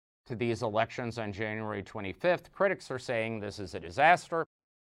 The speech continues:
You know, we're gonna see how all of this plays out. I think the only message here is stay tuned.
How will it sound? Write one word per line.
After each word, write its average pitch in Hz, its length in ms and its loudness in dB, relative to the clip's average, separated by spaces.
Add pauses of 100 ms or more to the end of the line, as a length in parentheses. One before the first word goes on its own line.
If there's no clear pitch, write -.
(360)
You 190 60 -8
know, 208 80 -4
we're 208 520 4
gonna 175 220 4
see 113 500 -2
how 110 220 4
all 113 240 6
of 101 100 -2
this 98 180 -6
plays 101 440 -2
out. 156 340 10
I 104 120 -2
think 120 220 -4
the 120 120 -2
only 110 180 -2
message 101 440 -4
here 95 360 -4
is 92 340 -4
stay - 380 -2
tuned. - 380 -10